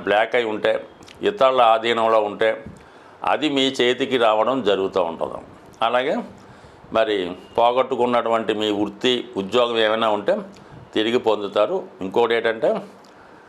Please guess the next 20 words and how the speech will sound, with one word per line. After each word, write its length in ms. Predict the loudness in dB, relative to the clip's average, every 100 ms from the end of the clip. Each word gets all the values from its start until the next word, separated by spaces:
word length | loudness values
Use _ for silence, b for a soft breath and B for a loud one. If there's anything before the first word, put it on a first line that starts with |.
| -6
ఇంతకాలం 600 | -4 -2 0 2 4 2 2
పోగొట్టుకున్న 600 | 4 4 2 0 0 0 2
ధనం 260 | 2 4 2 2
అంతా 180 | 0 0
కూడా 120 | 2 2 2
ఒకేసారి 540 | 2 0 2 2 2 2
పొందడం 380 | 0 2 0 0 0
జరుగుతుంది. 460 | -2 -2 -6 -6 -10 -20 -20 -20 -12 -6
అంటే 120 | 0 -2
అటు 140 | -2 0
కోర్టు 220 | 0 2 0
సమస్యలు 380 | 0 0 0 0
ఉన్నా 140 | 0 0
సాల్వ్ 260 | 2 2 4
అవుతాయి, 280 | 2 2 -2 -2 -16 B B B B B
పెద్ద 200 | -2 0 0
మనుషులతో 400 | -2 -2 -2 2 2
ఉన్నా 160 | 2 -2 0
సాల్వ్ 300 | 2 2 0
అవుతాయి. 260 | 0 -4